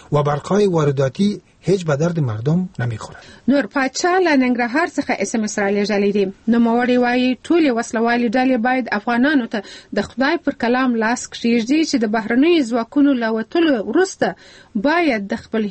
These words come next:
Speaker 2: هیواد لپاره خدمت وکړي. نه دا چې د څوکۍ د ګټلو لپاره د دریو لسیزو جګړه نوره هم دوامداره او سخته کړي. نور پاچا وایي، اوس افغانانو ته وسلوالې ډلې اعتبار نه لري، ځکه چې هغوی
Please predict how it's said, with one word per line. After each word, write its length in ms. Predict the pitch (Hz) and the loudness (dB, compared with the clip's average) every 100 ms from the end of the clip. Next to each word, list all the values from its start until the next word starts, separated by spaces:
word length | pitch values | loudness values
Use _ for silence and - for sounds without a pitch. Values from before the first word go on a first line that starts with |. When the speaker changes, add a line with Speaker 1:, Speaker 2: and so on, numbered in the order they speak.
| 214 | -2
Speaker 2:
هیواد 400 | 226 277 339 269 | 0 0 2 0
لپاره 340 | 226 226 208 | -2 -2 -4
خدمت 480 | - 208 240 285 214 | -4 0 0 0 -4
وکړي. 300 | 196 196 190 - - - | -6 -6 -8 -10 -18 -2
نه 120 | 302 | 2
دا 140 | 302 330 | 2 0
چې 140 | - 285 | 0 0
د 40 | 262 277 | 0 -2
څوکۍ 280 | 240 - 277 | -2 0 0
د 40 | 247 | 0
ګټلو 300 | 240 - 349 269 | -2 0 2 2
لپاره 560 | 240 - 247 262 269 247 | 0 -2 0 2 2 2
د 100 | 214 214 | 0 0
دریو 240 | 269 330 269 220 | 2 2 2 0
لسیزو 440 | - 247 214 240 | -2 -2 0 0
جګړه 500 | 196 202 196 294 330 233 | 0 -2 0 0 0 0
نوره 240 | 214 208 208 | 0 -2 0
هم 140 | 247 | 0
دوامداره 720 | 208 202 190 208 226 254 294 - | 2 0 0 0 0 2 0 0
او 120 | 220 214 | -4 -4
سخته 380 | - - - | -6 -6 -6
کړي. 260 | 190 190 190 - - - - - 269 | -4 -2 -2 -6 -20 -20 -20 -4 -2
نور 120 | 311 | 0
پاچا 320 | 330 320 349 339 | -2 0 0 2
وایي، 320 | 330 330 320 | 2 2 2
اوس 260 | 269 302 - | 0 -2 -2
افغانانو 520 | 269 277 285 294 311 | 0 2 4 4 2
ته 240 | 294 294 277 | 0 2 2
وسلوالې 500 | 262 247 240 254 247 | 0 -2 0 0 0
ډلې 200 | 277 294 269 | 2 2 0
اعتبار 460 | 220 269 226 262 240 | -2 -2 0 0 2
نه 140 | 302 254 | 2 0
لري، 220 | 214 190 196 | -2 -6 -6
ځکه 240 | 247 254 220 | -6 -4 -4
چې 60 | 226 | -4
هغوی 420 | 208 208 269 | -2 0 0